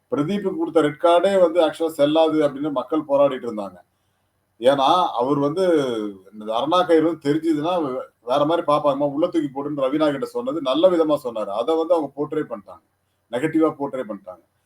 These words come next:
So, இந்த மாதிரி விஷயங்கள் தான் நடந்தது பிரதீப்பை பொறுத்தவரைக்கும். அதுக்கு முன்னாடி அந்த இவர் பேர் என்ன, அந்த சிம்பு ஃப்ரெண்ட் ஒருத்தர் வந்தாரு, அவருக்கு ஒரு ரெட் கார்டு கொடுத்தாங்க. அதுக்கப்புறம் நம்ம சரவணன், ஆக்டர் சரவணனுக்கு கொடுத்தாங்க. அதெல்லாம் வந்து வல்கரா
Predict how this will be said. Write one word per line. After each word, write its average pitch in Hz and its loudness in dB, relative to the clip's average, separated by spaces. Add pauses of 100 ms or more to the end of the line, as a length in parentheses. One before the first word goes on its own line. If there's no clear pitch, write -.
(140)
So, 143 -4
இந்த 190 4
மாதிரி 196 8
விஷயங்கள் 165 0
தான் 160 4
நடந்தது 123 -2
பிரதீப்பை 127 -6
பொறுத்தவரைக்கும். 101 -8
அதுக்கு 143 -4
முன்னாடி 165 2
அந்த 127 0
இவர் 143 -4
பேர் 131 -4
என்ன, 139 -4
அந்த 120 -10
சிம்பு 151 -6
ஃப்ரெண்ட் 127 -10
ஒருத்தர் 113 -6
வந்தாரு, 98 -10 (480)
அவருக்கு 143 2
ஒரு 127 2
ரெட் 123 -6
கார்டு 120 -2
கொடுத்தாங்க. 101 -8
அதுக்கப்புறம் 117 -4
நம்ம 104 -8
சரவணன், 127 2
ஆக்டர் 107 -12
சரவணனுக்கு 131 0
கொடுத்தாங்க. 101 -10 (760)
அதெல்லாம் 160 4
வந்து 160 0 (920)
வல்கரா 156 6